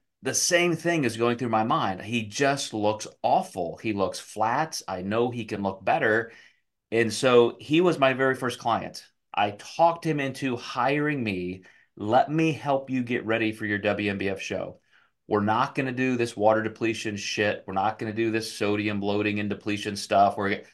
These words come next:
I've, I've, I've been working on this new stuff that works with physiological norms. I think you're gonna be happy." And then he won a W N B F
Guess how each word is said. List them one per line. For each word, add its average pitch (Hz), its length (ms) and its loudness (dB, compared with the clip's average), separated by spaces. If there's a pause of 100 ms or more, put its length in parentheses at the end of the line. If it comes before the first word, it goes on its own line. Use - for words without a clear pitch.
(100)
I've, 95 240 -2
I've, 95 240 0
I've 98 180 2
been 104 160 0
working 120 320 2
on 113 180 2
this 101 180 -4
new 120 200 0
stuff 107 480 4
that 92 160 -2
works 101 260 -4
with 104 420 -4 (380)
physiological 110 720 2
norms. 104 640 -2 (500)
I 101 100 2
think 120 200 -2
you're 117 100 -6
gonna 110 120 -2
be 104 100 0
happy." 95 420 -4 (920)
And 117 100 0
then 120 100 0
he 123 60 2
won 110 720 2 (240)
a 107 140 2
W 104 460 2
N 107 100 -2
B 98 160 0
F 95 260 0